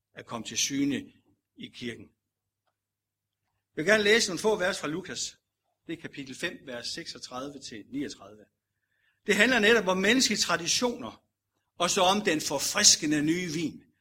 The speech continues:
som kan komme til. Han fortalte dem lignelser, og han, det er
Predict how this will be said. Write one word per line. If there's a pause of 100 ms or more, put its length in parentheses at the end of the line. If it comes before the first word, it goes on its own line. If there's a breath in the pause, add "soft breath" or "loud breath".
(200)
som
kan
komme
til. (3500)
Han
fortalte
dem
lignelser,
og
han,
det
er